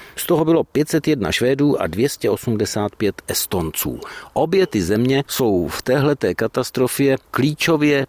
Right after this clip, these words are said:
zaháčkovány, abych použil tuto formulaci. No a my jsme na cestách, tak se i na ten pohled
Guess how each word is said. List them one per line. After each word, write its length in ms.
zaháčkovány, 1200
abych 320
použil 460
tuto 280
formulaci. 680
No 240
a 240
my 260
jsme 220
na 100
cestách, 540
tak 200
se 200
i 120
na 120
ten 240
pohled 560